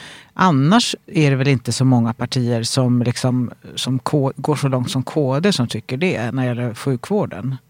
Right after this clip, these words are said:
Eh, skolan, där är det ju...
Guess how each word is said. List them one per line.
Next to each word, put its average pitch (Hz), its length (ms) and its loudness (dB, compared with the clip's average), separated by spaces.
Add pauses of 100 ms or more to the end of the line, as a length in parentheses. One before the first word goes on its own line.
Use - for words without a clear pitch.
(640)
Eh, 139 480 -2 (140)
skolan, 190 800 2 (500)
där 180 340 -2
är 214 200 0
det 202 80 -4
ju... 185 480 -2